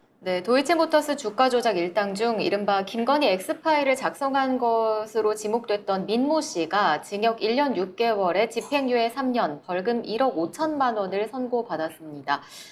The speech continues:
어, 재판부는 민 씨가 김건희 명의 미래에셋 투자증권 계좌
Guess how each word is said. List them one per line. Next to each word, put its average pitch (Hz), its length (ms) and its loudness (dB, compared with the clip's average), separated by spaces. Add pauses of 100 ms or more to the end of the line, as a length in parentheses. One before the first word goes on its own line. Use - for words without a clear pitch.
(160)
어, 196 140 2
재판부는 247 840 2
민 220 200 0
씨가 247 380 4
김건희 262 500 2
명의 202 760 0
미래에셋 269 680 2
투자증권 311 640 2
계좌 196 300 0